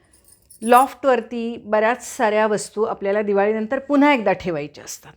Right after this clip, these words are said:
की ज्या आपल्याला पुन्हा वर्षभर लागणार नसतात. म्हणजे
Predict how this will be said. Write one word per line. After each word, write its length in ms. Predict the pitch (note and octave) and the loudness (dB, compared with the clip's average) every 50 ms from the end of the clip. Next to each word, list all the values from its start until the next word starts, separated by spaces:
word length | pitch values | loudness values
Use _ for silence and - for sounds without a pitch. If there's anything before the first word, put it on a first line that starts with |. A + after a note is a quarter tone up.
| _ _ _ _ _ _ _ _ _ | _ _ _ _ _ _ _ _ _
की 100 | - C4 | -6 0
ज्या 120 | A#3 C4+ B3+ | 2 4 2
आपल्याला 260 | B3 - B3+ B3 B3+ | 2 2 0 0 0
पुन्हा 360 | B3 B3 B3 A#3+ A3 A3 A#3 | -2 -2 -6 -4 -2 -2 0
वर्षभर 500 | A#3 A#3+ G#3 F3+ - - G#3 G3 G3 G3+ | 0 0 -2 -4 -4 -8 -4 -2 -2 0
लागणार 400 | G3 G#3 F#3+ E3+ E3 D#3+ E3 E3+ | 4 2 2 2 2 -2 -4 -4
नसतात. 380 | E3+ E3+ D3+ D#3+ - D3 C#3+ C#3+ - _ _ _ _ _ _ _ _ _ _ _ _ _ _ _ _ _ _ _ _ - | -4 -6 -8 -8 -10 -14 -14 -14 -16 _ _ _ _ _ _ _ _ _ _ _ _ _ _ _ _ _ _ _ _ -8
म्हणजे 480 | F3+ F#3 F3+ F#3 F#3+ G3 F#3+ F#3 F#3 | -6 -6 0 2 2 4 2 0 -2